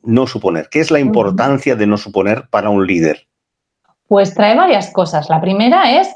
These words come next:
Speaker 2: que si supones, te creas expectativas y las expectativas acarrean mucha frustración la mayoría de las veces. Esta sí como de forma individual para uno mismo.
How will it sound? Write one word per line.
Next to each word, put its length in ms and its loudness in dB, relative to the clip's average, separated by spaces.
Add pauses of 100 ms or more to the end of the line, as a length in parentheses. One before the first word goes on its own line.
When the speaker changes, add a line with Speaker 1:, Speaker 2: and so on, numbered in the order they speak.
Speaker 2:
que 440 4
si 180 -6
supones, 580 0
te 120 -2
creas 220 -2
expectativas 680 -2
y 60 -2
las 120 -2
expectativas 640 -2
acarrean 340 0
mucha 260 -2
frustración 540 -4
la 100 -2
mayoría 320 -4
de 60 -4
las 160 -6
veces. 460 -10
Esta 300 0
sí 200 0
como 240 2
de 120 2
forma 260 2
individual 560 4
para 200 0
uno 160 0
mismo. 480 -6